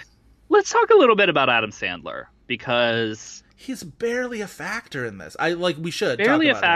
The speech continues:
Speaker 1: factor, but, like, when this was still within potential Oscar conversations, he was definitely at, like, the top of that conversation.
Speaker 2: Well, uh, right, because ever
Speaker 1: Because
Speaker 2: since
Speaker 1: whenever he stray, like, we just talked about Jim Carrey, where it was like, that was very, very much, like,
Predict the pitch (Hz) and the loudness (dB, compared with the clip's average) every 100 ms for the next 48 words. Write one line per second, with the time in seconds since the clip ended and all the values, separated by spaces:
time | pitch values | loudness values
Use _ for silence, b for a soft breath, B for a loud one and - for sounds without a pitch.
0 | 101 - 127 120 _ _ - 170 147 123 | 0 -2 -4 -4 _ _ -2 2 2 0
1 | - 127 120 117 117 - _ _ _ _ | -4 -2 0 -2 -6 -18 _ _ _ _
2 | _ 156 156 139 156 160 165 175 - 156 | _ -8 -4 0 2 0 -4 -8 -4 -4
3 | - 151 - - 143 143 143 127 127 131 | 0 -2 0 2 6 6 4 2 0 0
4 | 131 - 139 135 123 127 107 104 - 123 | -4 -6 -4 -2 0 0 2 0 0 -2
5 | 131 127 135 143 135 - 139 - 123 113 | 0 0 -2 0 0 -2 -8 -4 -4 0
6 | 117 113 131 127 123 117 101 104 - 101 | -2 0 -2 -2 0 0 0 -2 -2 -6
7 | 95 - 104 - 95 90 - 87 71 - | -8 -10 -14 -8 -6 -4 -6 -10 -8 -8
8 | - 60 - - - - - - - 135 | -10 -12 -12 -14 -14 -12 -14 -14 -18 -10
9 | 165 165 165 160 165 143 - 151 170 131 | -2 0 0 -2 -2 -4 -4 -8 -8 -4
10 | 147 165 226 143 208 165 165 180 208 202 | -2 0 2 0 0 2 4 4 4 2
11 | - 190 - - 196 160 - 143 139 160 | -2 -8 -8 -6 -2 0 0 -2 0 -2
12 | 160 214 - 190 - 156 135 131 120 120 | 0 -2 0 0 0 -2 0 0 -2 0
13 | 107 104 104 104 107 107 113 113 - 135 | 0 0 0 0 -2 -2 -2 -4 0 2
14 | 151 151 120 113 110 123 123 123 123 117 | 2 -2 -8 -10 -6 -4 -2 -2 -2 -2
15 | 113 110 107 104 104 - 107 101 | 0 0 -2 -2 -4 -4 -2 -2